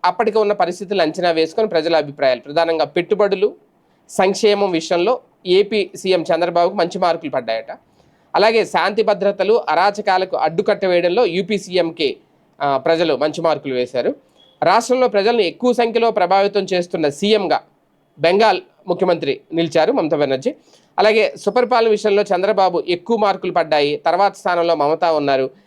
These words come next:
ప్రజల శాంతి భద్రతల విషయంలో భరోసా కల్పించిన సీఎంగా ఎక్కువ మార్కులు అయితే యోగికే పడ్డాయి, యోగి ఆదిత్యనాథ్కి.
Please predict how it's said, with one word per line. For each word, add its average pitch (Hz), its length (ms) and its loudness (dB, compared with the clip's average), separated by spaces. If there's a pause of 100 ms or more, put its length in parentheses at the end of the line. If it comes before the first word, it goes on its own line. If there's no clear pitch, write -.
(220)
ప్రజల 214 300 2
శాంతి 202 380 0
భద్రతల 202 420 -2
విషయంలో 185 380 0
భరోసా 185 420 2
కల్పించిన 165 520 -2
సీఎంగా 156 540 2 (380)
ఎక్కువ 175 260 2
మార్కులు 180 360 0
అయితే 156 340 -2 (160)
యోగికే 175 420 0
పడ్డాయి, 147 380 0
యోగి 147 440 0
ఆదిత్యనాథ్కి. 139 640 -2